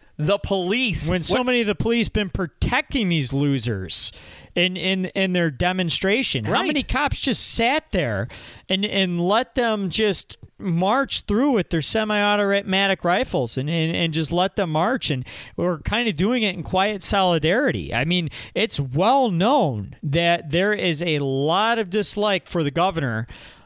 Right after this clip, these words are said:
Speaker 2: among police ranks. I mean, uh, the many sheriff's departments came out and said, "We're not gonna enforce the mask mandate.
Speaker 1: Mm-hmm.
Speaker 2: We're not gonna listen to Governor, Governor Whitmer. We don't feel like she has that power over us." Um,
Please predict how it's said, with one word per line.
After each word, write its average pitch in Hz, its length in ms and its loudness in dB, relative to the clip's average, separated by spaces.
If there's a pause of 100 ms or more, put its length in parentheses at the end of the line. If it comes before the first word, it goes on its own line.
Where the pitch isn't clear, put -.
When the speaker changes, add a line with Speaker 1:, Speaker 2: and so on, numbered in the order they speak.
(140)
Speaker 2:
among 165 500 0
police 175 480 0
ranks. 101 400 -4
I 131 160 0
mean, 143 340 2
uh, 143 260 -2
the 156 180 -4
many 165 260 0
sheriff's 208 380 -2
departments 180 440 -2
came 185 200 0
out 175 100 0
and 165 100 -8
said, 185 280 0 (320)
"We're 143 160 0
not 175 200 2
gonna 190 140 0
enforce 180 380 -2
the 170 60 -2
mask 175 300 0
mandate. 107 460 -2
Speaker 1:
Mm-hmm. 107 360 -12
Speaker 2:
We're 147 160 0
not 175 220 0
gonna 175 140 0
listen 170 260 -2
to 160 60 -2
Governor, 165 380 0 (120)
Governor 160 380 0
Whitmer. 139 400 -2
We 139 120 0
don't 175 220 -2
feel 175 160 2
like 160 200 2
she 180 240 0
has 160 280 0
that 147 220 -4
power 160 400 0
over 98 260 -10
us." - 220 -8 (440)
Um, 156 560 0